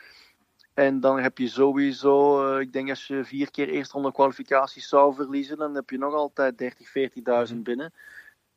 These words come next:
Speaker 1: Terwijl ik in de tijd, eh,
Speaker 2: Ja.
Speaker 1: eerste ronde Grand Slam hoofdtoernooi was twaalfduizend. Nu dacht ik altijd heel, dat is, dat is een pak geld.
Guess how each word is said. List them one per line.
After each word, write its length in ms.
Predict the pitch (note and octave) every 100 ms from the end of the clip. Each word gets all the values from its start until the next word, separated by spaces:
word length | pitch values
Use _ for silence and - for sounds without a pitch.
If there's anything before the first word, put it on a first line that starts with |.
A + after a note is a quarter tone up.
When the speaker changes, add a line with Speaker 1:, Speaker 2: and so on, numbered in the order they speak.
| -
Speaker 1:
Terwijl 340 | B2 C3 B2+
ik 200 | - C#3
in 120 | D3 C3
de 100 | B2+
tijd, 380 | C3+ B2+ C3 -
eh, 80 | B2+ B2+
Speaker 2:
Ja. 60 | B2
Speaker 1:
eerste 340 | - B2+ -
ronde 280 | B2+ B2+ B2+
Grand 240 | A#2 B2
Slam 260 | B2 C3 C3
hoofdtoernooi 480 | A2+ C3 - C3+ C3+
was 100 | B2+
twaalfduizend. 800 | - B2 B2+ A2 B2 C3+ A#2+ A2
Nu 100 | A2+
dacht 160 | A#2
ik 60 | A#2
altijd 220 | A#2+ B2+
heel, 220 | A#2 C3 B2+
dat 100 | A2+
is, 240 | A2+ - _
dat 100 | -
is 60 | A2+
een 60 |
pak 220 | - C#3+ -
geld. 320 | A#2+ C#3